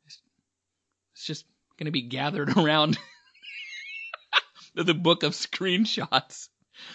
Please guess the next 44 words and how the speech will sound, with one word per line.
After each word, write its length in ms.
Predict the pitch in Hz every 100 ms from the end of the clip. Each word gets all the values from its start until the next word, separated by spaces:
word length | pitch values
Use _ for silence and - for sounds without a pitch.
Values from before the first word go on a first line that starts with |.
| -
Well, 160 | 339 349
here's 380 | 339 453 427 254
when 160 | 175
your 160 | 147 123
grandfather 760 | 110 117 117 - 101 104 107
really 260 | 139 190 110
expressed 460 | - - 92 -
an 80 | -
interest. 520 | 73 76 90 170 - 117 _ _ _
As 200 | 82 87
you 60 | 95
can 160 | 101 101
see, 280 | 160 208 233
there's 240 | 107 110
a 60 | -
smiley 520 | - 202 254 262 254
face, 480 | - 240 240 - - _ -
an 140 | 131 165
eggplant, 680 | 190 208 - 165 165 170 - -
and 120 | 120
an 120 | 120 127
L 180 | 139
O 180 | 139 113
L. 300 | 107 92 82 92
And 140 | 127
that's 220 | 185 196
when 140 | 185 170
I 100 | 160
knew. 340 | 135 101 87 _ _ _ _ _ _ _ _ _ _ _ _ _ _ _ _ -
I 80 |
said, 260 | 101 110 98
"B 200 | 160 196
R 180 | 214 233
B." 500 | 262 254 226 226 - _ _ _ _ _ _ _ _ _ _ _ _ _ _ _ _ _ _ _ _ _ _ _ _ _ _ _ _ _ _ _
And 160 | 90
then 80 | 87
I 80 | 85
sent 240 | - 185
him 80 | 185
a 60 | 127
picture 340 | - - 277
of 60 | 269
a 80 | 233
peach. 560 | - 170 - - -